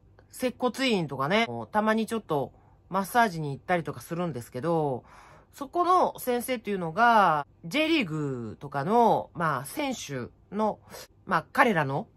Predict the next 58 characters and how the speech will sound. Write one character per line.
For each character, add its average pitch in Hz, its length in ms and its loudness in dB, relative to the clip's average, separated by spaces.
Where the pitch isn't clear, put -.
ボ 170 220 -2
デ 170 80 -4
ィ 131 200 -6
を 127 60 -10
ね、 175 300 -6
あ 143 120 -10
の、 123 280 -12
サ 170 180 -6
ポ 180 180 -4
ー 170 40 -4
ト 175 160 0
を 170 60 -2
す 175 180 -8
る、 185 260 0
ま 156 220 0
あ、 - 60 -4
接 180 220 -4
骨 226 320 -6
院 180 120 -4
の 147 100 -6
ね、 160 320 -2
あ 147 80 -12
の、 135 320 -10
先 165 240 -6
生 160 300 -4
で、 147 420 -4
か 302 120 2
な 254 100 2
り 190 140 -2
有 254 160 -6
名 240 180 -2
な 233 160 0
選 226 240 -4
手 147 680 -6
た 185 100 -4
ち 147 140 -12
の 135 120 -8
ね、 190 200 -2
ま 208 160 4
あ、 170 60 4
あ 156 40 -2
の、 143 140 -6
フ - 140 -14
ッ - 20 -20
ト 226 140 2
ワ 214 100 8
ー 202 60 2
ク 143 280 -6
と 147 80 -8
か 139 180 -2
を、 196 440 2
ま 156 220 -6
あ、 - 0 -
あ 127 60 -8
の、 101 440 -10
か 175 100 -4
な 139 120 -4
り 82 180 -14